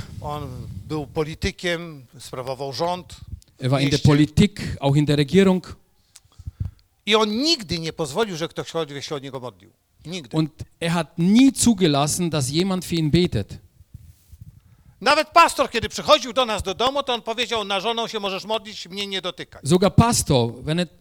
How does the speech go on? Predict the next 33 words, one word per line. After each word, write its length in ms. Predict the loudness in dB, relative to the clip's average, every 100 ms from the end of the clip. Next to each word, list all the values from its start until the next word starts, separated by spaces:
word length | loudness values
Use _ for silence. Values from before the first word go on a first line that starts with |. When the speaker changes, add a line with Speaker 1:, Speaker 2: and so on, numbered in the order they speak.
| -6
Speaker 2:
als 160 | -2 -2
er 80 |
zu 140 | -2 0
uns 180 | 0 0
nach 140 | 2
Hause 240 | 4 4 2
gekommen 440 | 0 2 0 0
ist, 200 | -4 -6 -12 _ _
hat 160 | -4 -4
er, 60 | -6 _ _ _
hat 180 | -10 -4
er 80 | -2
zu 160 | 0 4
dem 200 | 2 4
Pastor 340 | 2 4 0
gesagt: 340 | 0 -2 -6 -2
„Bete 340 | 6 6 6
für 120 | 2 0
meine 240 | 2 0
Frau, 260 | 4 4 6
aber 140 | 4
nicht 140 | 2 0
für 80 |
mich.“ 300 | 0 -2 -6 _ _ _
Speaker 1:
I 40 | -6
mówi, 160 | -2 -2
musiał 300 | 0 0 0
przyjechać 460 | -4 -2 -2 -4
prorok 400 | -4 0 0 -2
z 60 | -4
Polski. 560 | -2 -4 -6 -14 -18 -18 _ _ _ 0
Speaker 2:
Musste 440 | 6 6 6 0
ein 180 | 0